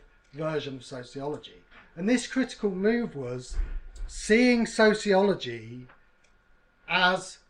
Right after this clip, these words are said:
a way of answering their question. So if they set their dissertation up in a way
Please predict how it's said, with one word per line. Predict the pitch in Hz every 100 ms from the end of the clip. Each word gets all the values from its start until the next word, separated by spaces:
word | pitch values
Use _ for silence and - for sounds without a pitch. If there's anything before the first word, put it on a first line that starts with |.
| _ 175
a |
way | 170 165 208 180 160 -
of | 156 143
answering | 156 156 - 143 131
their | 127 -
question. | 127 - - - _ _ _ - _ _ _ _ _
So | -
if | 254 247
they | 269 254
set | - 254 247 -
their | 202 196
dissertation | 190 196 - - 180 175 165
up | 160 -
in | 165
a |
way | 156 175 160 147